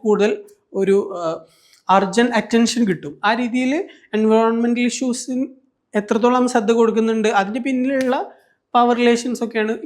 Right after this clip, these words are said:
ഇതിൽ അനലൈസ് ചെയ്യുന്നത്. ഓക്കെ, അപ്പൊ മോഡേണൈസേഷൻ, sociology of consumption, ക്രിട്ടിക്കൽ റിയലിസം, സോഷ്യൽ കൺസ്ട്രക്ഷനിസം. ഓക്കെ, അപ്പൊ ഇതിൽ എക്കോളജിക്കൽ മോഡേണൈസേഷൻ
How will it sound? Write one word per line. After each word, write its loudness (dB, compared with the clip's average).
ഇതിൽ -2
അനലൈസ് -2
ചെയ്യുന്നത്. -10
ഓക്കെ, -6
അപ്പൊ -4
മോഡേണൈസേഷൻ, -2
sociology 2
of -10
consumption, -2
ക്രിട്ടിക്കൽ -2
റിയലിസം, 0
സോഷ്യൽ 2
കൺസ്ട്രക്ഷനിസം. -4
ഓക്കെ, 0
അപ്പൊ 2
ഇതിൽ 6
എക്കോളജിക്കൽ 2
മോഡേണൈസേഷൻ 0